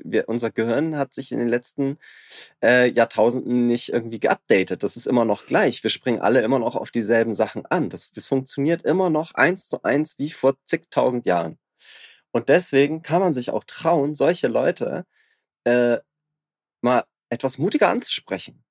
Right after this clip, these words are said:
So, ob, du, ich merk das bei mir aber trotzdem auch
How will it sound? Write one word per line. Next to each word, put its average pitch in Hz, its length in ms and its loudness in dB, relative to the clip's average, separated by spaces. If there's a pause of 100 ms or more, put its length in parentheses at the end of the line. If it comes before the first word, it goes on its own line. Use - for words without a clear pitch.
(1500)
So, 95 320 -2 (140)
ob, 120 160 4 (180)
du, 160 140 2
ich 147 160 -2
merk 147 200 4
das - 120 -12
bei 135 140 4
mir 127 140 4
aber 117 260 0
trotzdem - 480 -4
auch 156 240 4